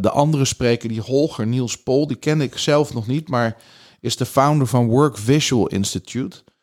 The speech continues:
En die gaat ook spreken over hoe je die workshops verbindt. Dus het gaat allemaal over dat facilitaten.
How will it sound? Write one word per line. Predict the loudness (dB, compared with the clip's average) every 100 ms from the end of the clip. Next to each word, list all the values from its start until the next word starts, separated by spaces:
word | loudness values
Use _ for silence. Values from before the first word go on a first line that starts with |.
| _ _ _ _
En | -4
die | -2
gaat | 0 2
ook | 2 2
spreken | -2 0 2 0 -2
over | -2 -2 -4
hoe | 0 0
je | 0
die | 0
workshops | 0 0 -2 -8 -8
verbindt. | -6 -6 -6
Dus | -6
het | -2
gaat | -2 2
allemaal | 2 2
over | 2 0
dat | -4
facilitaten. | -4 -4 0 0 0 2 2 2 0 -6